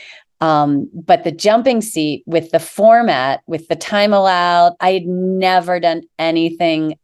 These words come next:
like it. I just started doing the jumper medals about a year,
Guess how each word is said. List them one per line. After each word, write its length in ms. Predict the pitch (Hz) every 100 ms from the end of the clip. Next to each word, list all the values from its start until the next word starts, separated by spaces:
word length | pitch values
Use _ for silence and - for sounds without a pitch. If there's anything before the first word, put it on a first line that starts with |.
| _ _ -
like 400 | 156 151 151 165
it. 80 | -
I 200 | 165 147
just 360 | 180 196 214
started 300 | - 190 175
doing 220 | 175 165
the 80 | 160
jumper 360 | 156 151 165 175
medals 580 | 160 143 139 175 202 - _ _ _ _ 180
about 320 | 214 214 202
a 40 |
year, 680 | 185 165 160 160 165 170 -